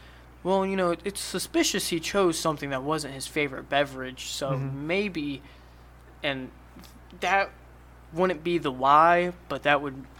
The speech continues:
Speaker 1: be more or less like a, a how, like, "Oh yeah, he was at this angle and stuff."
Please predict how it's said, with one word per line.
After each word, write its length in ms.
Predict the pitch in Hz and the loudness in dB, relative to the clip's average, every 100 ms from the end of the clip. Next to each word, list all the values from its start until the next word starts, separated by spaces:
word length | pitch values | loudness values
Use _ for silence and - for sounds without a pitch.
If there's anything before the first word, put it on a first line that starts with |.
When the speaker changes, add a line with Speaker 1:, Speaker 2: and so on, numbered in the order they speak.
| - 143 | -16 -6
Speaker 1:
be 140 | 147 | -4
more 280 | 135 139 143 | -2 0 0
or 60 | |
less 300 | 139 143 143 | 2 0 0
like 160 | 139 131 | -8 -6
a, 160 | 131 - | -8 -4
a 100 | 139 | -6
how, 360 | - 139 139 143 | 0 4 6 6
like, 300 | 139 131 - | 2 -4 0
"Oh 140 | 202 | 0
yeah, 180 | 196 170 | 4 2
he 180 | 135 175 | 2 -6
was 240 | 170 143 | -6 -6
at 200 | 143 - | -8 -4
this 180 | 156 147 | -4 -4
angle 340 | 143 147 131 | -4 -4 -6
and 80 | 127 | -8
stuff." 360 | - 147 135 - | -6 -4 -4 -6